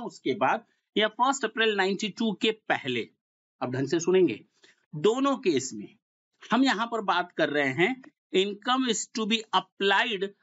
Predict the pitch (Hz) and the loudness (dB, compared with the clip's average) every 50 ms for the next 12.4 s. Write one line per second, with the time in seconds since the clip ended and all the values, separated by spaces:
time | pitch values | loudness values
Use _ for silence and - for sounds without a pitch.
0 | _ _ - 196 214 220 196 - - - 240 233 208 226 220 220 220 208 226 226 | _ _ -2 0 0 0 -2 -4 -2 0 0 0 0 -2 -2 -2 -2 -2 0 0
1 | 240 - - - _ _ _ _ _ - - 220 220 226 214 - 247 240 240 226 | 0 -2 -4 -8 _ _ _ _ _ -2 0 2 2 2 2 0 -2 -2 -2 0
2 | 196 226 208 - _ - 247 233 233 233 214 202 190 196 202 _ _ _ _ _ | 0 0 -2 -2 _ -2 0 0 0 0 -2 -2 -4 -4 -4 _ _ _ _ _
3 | _ _ _ - 233 - - 220 226 190 - - 226 208 - - 196 190 175 - | _ _ _ -6 -6 -2 0 0 0 2 0 -2 -2 -2 -2 -2 -2 -2 0 0
4 | 190 165 180 190 170 180 135 135 143 135 - - 156 135 120 113 107 101 95 92 | 2 2 4 4 2 2 0 -2 -2 -4 -4 -4 -4 -4 -2 -4 -6 -6 -6 -6
5 | 90 98 - - 190 208 233 254 269 277 262 - - - 151 151 147 147 143 - | -8 -8 -2 0 2 2 2 2 0 -2 -2 -4 -4 0 2 4 4 4 2 0
6 | - _ _ _ - - 170 165 196 190 175 190 196 - - 214 226 226 220 208 | -6 _ _ _ -6 -6 -4 -2 -2 -2 0 0 -2 -2 -2 -4 -2 0 2 2
7 | 202 190 180 202 202 202 196 - 190 202 196 190 185 185 180 190 196 196 190 - | 2 2 2 2 2 2 0 0 -2 0 2 2 2 2 2 2 0 0 -2 -2
8 | - 196 175 180 170 170 156 - - 185 175 165 160 160 151 165 156 - - 220 | -6 -4 -2 0 0 0 -2 -2 -2 -2 0 0 0 0 0 0 0 0 0 0
9 | 247 226 185 180 170 180 180 - - - 220 202 185 - 185 185 185 185 180 180 | 0 0 0 2 2 2 0 -2 -2 -2 -2 -2 0 2 2 4 4 4 4 4
10 | 180 170 175 175 170 175 165 170 170 170 175 170 - _ _ _ _ _ _ _ | 4 2 2 2 2 2 2 2 2 0 -4 -8 -16 _ _ _ _ _ _ _
11 | _ _ _ _ - - 165 165 160 160 165 165 165 _ _ _ - 156 165 156 | _ _ _ _ -2 2 4 4 4 4 2 -2 -4 _ _ _ 0 2 2 4
12 | 165 180 170 165 170 185 190 | 4 2 2 2 2 0 0